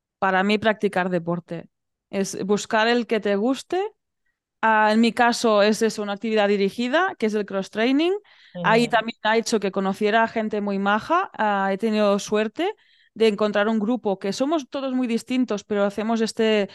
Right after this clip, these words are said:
Speaker 1: esta cohesión también, vas a gusto, sigues esta constancia y para mí ha sido como el detonante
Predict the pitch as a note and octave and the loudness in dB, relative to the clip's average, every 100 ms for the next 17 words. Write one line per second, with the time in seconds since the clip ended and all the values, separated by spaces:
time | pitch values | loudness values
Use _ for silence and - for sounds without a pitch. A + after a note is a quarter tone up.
0 | - - G#3+ A#3 A3 G3+ - G3+ D4 D#4+ | -10 -8 -2 0 0 -2 -2 -2 -2 -2
1 | G3+ G3+ D#4 - - - E3+ F3+ E3+ B3 | -4 -2 -4 -8 -20 -6 -6 -4 -4 -2
2 | D#4 - F#4 G4 - - G3+ F#3+ F#3+ G3 | -4 -2 -2 -2 -10 -6 0 0 0 -2
3 | G#3+ A3 - C4 D4 C4 G3+ G3 A3 G#3+ | -2 -2 0 0 0 -2 -2 -2 -2 -4
4 | G#3+ A#3 A3+ G#3+ G3 F#3+ G3 G#3 A3+ C4+ | -6 -6 -2 -2 0 -2 0 2 2 0